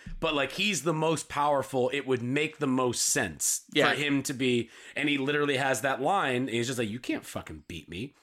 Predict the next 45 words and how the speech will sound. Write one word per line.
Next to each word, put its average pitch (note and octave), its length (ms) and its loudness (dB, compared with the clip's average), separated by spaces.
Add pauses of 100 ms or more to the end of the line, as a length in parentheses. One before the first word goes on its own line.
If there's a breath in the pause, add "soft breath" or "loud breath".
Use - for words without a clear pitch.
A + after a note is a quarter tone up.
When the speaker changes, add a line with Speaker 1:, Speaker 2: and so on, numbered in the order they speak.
(320 soft breath)
Speaker 1:
Because, D#3+ 360 -2
you D#3+ 140 -4
know, D3+ 140 2 (640 loud breath)
Speaker 2:
Yeah, C3 140 4
Speaker 1:
we E3 80 0
Speaker 2:
I G#3 160 6
love, G#3+ 300 8
I B3 80 8
love F#3 240 6
that C3 160 4
shit, - 280 4
dude. B2+ 120 2
Speaker 1:
we E3 80 2
Speaker 2:
When C3 100 2
he's D4 160 8
fighting A#3 320 8
them B3+ 220 8
and D#3+ 80 4
he's G3 180 6
like, G3 140 6
he F#3 200 6
does, F3+ 200 6
he's E3+ 180 2
like, E3+ 160 6
"I'm E3 140 6
gonna F3 120 8
fucking C3+ 260 2
kill C#3+ 120 6
Speaker 1:
I'm C3+ 60 8
Speaker 2:
you B2+ 80 4
guys G3+ 80 6
Speaker 1:
going A3 160 4
Speaker 2:
to - 80 0
get C3 60 4
Speaker 1:
to - 40 4
Speaker 2:
my - 80 0
way." A2+ 80 0
I'm A2+ 160 2
Speaker 1:
fucking, D3 60 6
Speaker 2:
like, B2 160 4
"This F3+ 100 6
Speaker 1:
like, - 80 4
Speaker 2:
is, D3 100 -2
Speaker 1:
and E3 160 0
I D#3+ 140 0